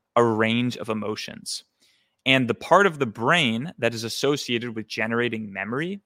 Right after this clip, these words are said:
of some person or event or thing is activated when you feel emotion. Th-, this is why,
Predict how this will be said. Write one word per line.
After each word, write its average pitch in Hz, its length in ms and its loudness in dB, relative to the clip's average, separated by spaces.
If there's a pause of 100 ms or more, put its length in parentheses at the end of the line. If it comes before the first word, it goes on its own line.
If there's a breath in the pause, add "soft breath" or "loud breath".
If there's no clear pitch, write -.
(540)
of 120 300 6 (260)
some 117 280 4
person 113 380 -2
or 120 100 4
event 107 280 0
or 113 80 -6
thing 165 360 -4 (880)
is 123 200 0 (100)
activated 120 800 4 (340)
when 131 220 2
you 120 120 2
feel 135 500 4
emotion. 107 540 -4
Th-, 139 200 0
this 185 160 2
is 190 100 0
why, 117 400 6